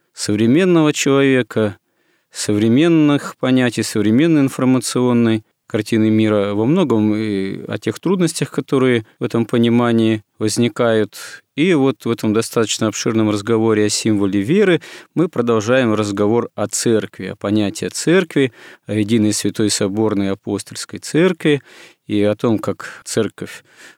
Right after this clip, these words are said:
воспринимается в современном мире. Поговорили мы последний раз на такую тему, как церковь и интеллигенция.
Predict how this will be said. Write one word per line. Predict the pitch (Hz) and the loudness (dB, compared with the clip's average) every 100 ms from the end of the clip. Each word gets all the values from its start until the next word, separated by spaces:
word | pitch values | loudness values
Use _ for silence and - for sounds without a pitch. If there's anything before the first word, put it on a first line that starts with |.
| _ | _
воспринимается | 101 - 107 101 107 110 101 - | -10 -10 -4 -2 0 0 -2 -6
в | - | -6
современном | 107 104 107 107 101 101 | -4 0 0 0 0 0
мире. | 107 180 190 147 113 _ _ | 0 2 2 0 -2 _ _
Поговорили | 113 110 135 175 120 | -2 0 2 2 2
мы | 107 104 | 0 0
последний | - - 104 101 104 | -4 -4 -4 -2 0
раз | 107 95 - | 0 -2 -6
на | 110 104 98 | -6 -8 -8
такую | 104 - 98 | -12 -8 -8
тему, | - 104 98 92 | -4 -4 -2 -6
как | - 92 - | -8 -12 -12
церковь | - - 107 - 95 - 98 | -8 -4 -4 -6 -14 -10 -6
и | 92 | -6
интеллигенция. | 92 - 104 113 185 196 185 165 135 | -6 -4 -4 0 0 2 2 2 0